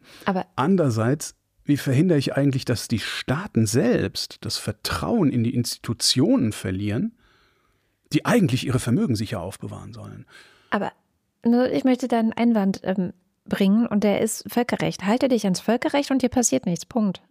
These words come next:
Speaker 1: Also
Speaker 2: Hm.
Speaker 1: ist doch eigentlich
Speaker 2: Ma-,
Speaker 1: ganz
Speaker 2: äh,
Speaker 1: einfach.
Speaker 2: die Russen machen das nicht.
Speaker 1: Ja,
Speaker 2: Die Russen
Speaker 1: eben.
Speaker 2: machen das nicht. Machen die Amis das mittlerweile noch?
Speaker 1: Weiß ich nicht, aber das ist
Speaker 2: Hm.
Speaker 1: ja genau der Punkt. Wenn du dich
Speaker 2: Venezuela?
Speaker 1: ans Völkerrecht hältst, kannst
Speaker 2: Ja,
Speaker 1: du
Speaker 2: ja,
Speaker 1: dich auch
Speaker 2: klar.
Speaker 1: auf alle anderen Verträge verlassen.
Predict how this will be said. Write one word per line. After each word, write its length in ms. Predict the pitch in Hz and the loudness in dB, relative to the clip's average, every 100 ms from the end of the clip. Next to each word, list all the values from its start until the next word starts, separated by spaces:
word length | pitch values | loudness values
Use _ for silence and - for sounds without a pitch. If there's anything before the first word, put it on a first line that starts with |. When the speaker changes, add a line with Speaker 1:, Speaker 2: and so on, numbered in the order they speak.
| _ | _
Speaker 1:
Also 220 | 190 185 | -2 2
Speaker 2:
Hm. 100 | 226 | 2
Speaker 1:
ist 220 | 262 - | 2 0
doch 120 | 214 - | -4 -2
eigentlich 440 | 190 233 247 196 | -2 -2 -2 2
Speaker 2:
Ma-, 100 | 185 | 2
Speaker 1:
ganz 140 | 180 | 2
Speaker 2:
äh, 40 | 180 | 2
Speaker 1:
einfach. 180 | 196 247 | 2 2
Speaker 2:
die 60 | |
Russen 280 | 131 165 190 | 2 2 2
machen 160 | 190 185 | 4 4
das 140 | 165 | 2
nicht. 300 | 180 127 - _ _ _ - | 2 0 -4 _ _ _ -4
Speaker 1:
Ja, 280 | 247 254 | 0 2
Speaker 2:
Die 200 | - 277 | 0 0
Russen 240 | 294 170 196 | 2 4 4
Speaker 1:
eben. 20 | |
Speaker 2:
machen 120 | 180 | 2
das 120 | 175 | 2
nicht. 200 | 185 175 | 0 0
Machen 140 | 156 170 | 0 0
die 100 | 147 | 2
Amis 240 | 156 202 | 2 2
das 160 | - 202 | 0 -2
mittlerweile 480 | 208 202 190 196 202 | 0 0 0 0 0
noch? 240 | 208 - _ _ - | -2 -6 _ _ -10
Speaker 1:
Weiß 320 | 165 226 233 | 0 0 2
ich 140 | 220 | 2
nicht, 260 | 220 220 - | 2 2 0
aber 220 | 196 196 | -2 0
das 180 | 196 208 | 0 -2
ist 100 | 190 | 0
Speaker 2:
Hm. 60 | - | 2
Speaker 1:
ja 60 | |
genau 260 | - 196 202 | 2 2 4
der 140 | 190 | 2
Punkt. 320 | - 175 165 | 0 -4 0
Wenn 160 | 139 190 | 2 4
du 80 | 185 | 6
dich 140 | 156 | 4
Speaker 2:
Venezuela? 40 | 160 | 4
Speaker 1:
ans 100 | 156 | 2
Völkerrecht 640 | - 269 302 277 247 - - | 2 4 4 2 0 -2 -2
hältst, 480 | 196 208 214 - - | 2 4 2 -2 -2
kannst 220 | 202 202 | 0 2
Speaker 2:
Ja, 60 | |
Speaker 1:
du 60 | - | 2
Speaker 2:
ja, 40 | |
Speaker 1:
dich 120 | - - | 2 2
auch 60 | |
Speaker 2:
klar. 100 | - | 0
Speaker 1:
auf 80 | 185 | 0
alle 200 | 180 190 | 2 4
anderen 240 | - 190 | 4 2
Verträge 420 | 190 175 - 165 165 | 2 0 0 2 2
verlassen. 540 | 165 160 156 170 160 | 0 -2 -2 -4 -6